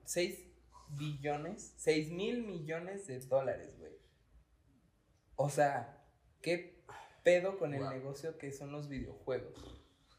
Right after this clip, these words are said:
Speaker 2: Digo, no m-
Speaker 1: ¿Qué, qué opinas al respecto, tú, amante de los videojuegos?
Speaker 2: Que sí, que justamente fue donde sacó más el varo, porque le pudo meter contenido descargable, que compra esto, que compra lo otro,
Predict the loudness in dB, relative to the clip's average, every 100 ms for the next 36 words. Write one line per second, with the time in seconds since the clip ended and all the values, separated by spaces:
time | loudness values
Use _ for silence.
0 | _ _ 0 4 4 4 0 -8 -6 -2
1 | -2 -2 -6 -6 0 0 0 -2 -6 -6
2 | -6 -6 0 0 0 -6 -8 -8 -8 -12
3 | -10 -12 -8 -10 -10 -16 -18 -2 2 2
4 | 2 -4 0 -2 -2 -6 -6 -4 -2 -4
5 | -4 -6 -4 0 2 4 6 4 4 -2
6 | -4 -4 -4 -2 0 -2 0 -2 -2 -10
7 | -20 -20 -20 2 4 4 2 2 2 2
8 | 2 4 4 2 -2 -2 -4 -4 -10 -8
9 | -2 0 0 -2 -6 -12 -10 -2 0 2
10 | 0 -2 -4 -4 -6